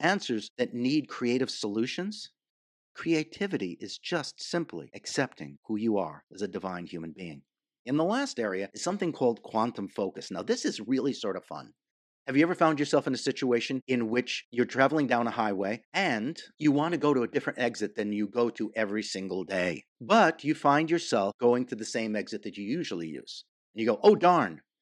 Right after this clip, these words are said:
That means that a certain percentage of you wasn't here. If you find yourself daydreaming a lot, if you find yourself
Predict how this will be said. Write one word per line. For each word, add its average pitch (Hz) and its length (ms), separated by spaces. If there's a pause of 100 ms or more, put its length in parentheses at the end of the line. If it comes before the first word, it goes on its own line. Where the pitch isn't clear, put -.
(440)
That 214 160
means 196 240
that 165 120
a 147 60
certain 180 360
percentage 160 460
of 87 100
you 95 120
wasn't 98 360
here. - 540 (260)
If 160 40
you 170 60
find 196 220
yourself 170 360
daydreaming 123 600
a 90 60
lot, 98 220
if 107 80
you 135 80
find 151 220
yourself 147 320